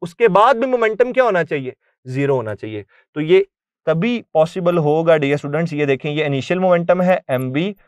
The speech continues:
और फाइनल मोमेंटम लेट्स से ऐसे होना चाहिए, एमवी प्लस M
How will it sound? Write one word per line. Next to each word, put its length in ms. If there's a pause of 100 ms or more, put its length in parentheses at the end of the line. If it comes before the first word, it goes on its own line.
(220)
और 340
फाइनल 360
मोमेंटम 500 (140)
लेट्स 240
से 120
ऐसे 240
होना 180
चाहिए, 440 (460)
एमवी 1080 (760)
प्लस 460 (160)
M 340